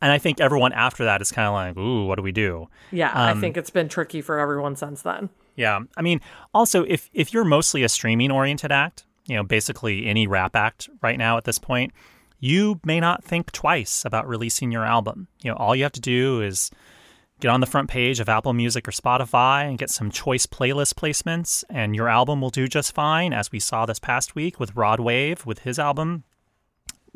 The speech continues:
Speaker 1: Came out on the twenty-seventh? No,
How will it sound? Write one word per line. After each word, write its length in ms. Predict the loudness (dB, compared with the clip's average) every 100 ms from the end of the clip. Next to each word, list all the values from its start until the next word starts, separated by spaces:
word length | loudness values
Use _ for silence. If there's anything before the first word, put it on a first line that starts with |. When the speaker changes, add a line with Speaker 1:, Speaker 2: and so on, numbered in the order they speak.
| -20 -4
Speaker 1:
Came 180 | 2
out 260 | 4 4 2 -6 -20 -20 -20 0
on 420 | 4 6 6 2
the 640 | -2 -2 -2 -2 -2 -4 -6
twenty-seventh? 680 | -2 -2 2 2 0 -4 -16 _ _
No, 200 | -2 -2